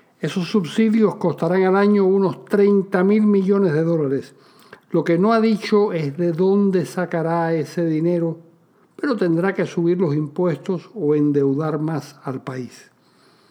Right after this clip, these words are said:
Es decir, se disparará el gasto público, lo que suele aumentar la inflación.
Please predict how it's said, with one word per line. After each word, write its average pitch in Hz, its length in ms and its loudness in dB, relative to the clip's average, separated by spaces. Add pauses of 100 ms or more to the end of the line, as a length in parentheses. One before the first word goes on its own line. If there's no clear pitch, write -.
(320)
Es 131 160 -6
decir, 185 560 -2 (180)
se - 320 -2
disparará 143 720 -4
el 156 140 -4
gasto 143 400 -6
público, 180 600 -2 (120)
lo 147 120 -2
que 151 120 -2
suele 185 320 -2
aumentar 160 600 0
la 160 140 -4
inflación. 135 760 -4